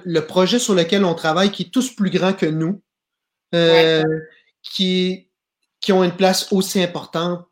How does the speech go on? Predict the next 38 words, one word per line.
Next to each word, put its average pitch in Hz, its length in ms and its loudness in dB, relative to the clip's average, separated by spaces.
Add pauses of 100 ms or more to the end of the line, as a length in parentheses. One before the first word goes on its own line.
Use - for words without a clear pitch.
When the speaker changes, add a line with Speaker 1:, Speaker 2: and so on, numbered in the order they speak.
(520)
Speaker 1:
euh, 143 200 -6
sinon 160 340 -2
plus 170 240 -4
que 160 80 0
moi. 147 300 -2
Puis 170 180 -12
moi, 156 180 -2
c'est 160 300 -6
quoi, 170 180 2
comme 156 240 -2
leader, 156 360 2
je 151 80 -4
le 147 60 0
raconte 151 340 -4
tout 151 80 -2
le 135 80 -6
temps. 160 220 -2 (380)
En 147 140 -2
premier, 202 640 4 (280)
quand 170 200 -2
on, 156 300 0
on 143 180 -6
regarde 156 500 0
qui 180 180 -2
est 170 100 0
impacté 147 460 -2
par 156 160 0
une 147 120 -2
décision, 160 520 -4 (140)
un, 170 140 2
les 175 160 0
clients, 170 440 -4 (120)
deux, 160 220 0
les 165 180 0
employés, 147 600 -4
trois, 175 220 0
la 139 100 0
business, 135 580 -6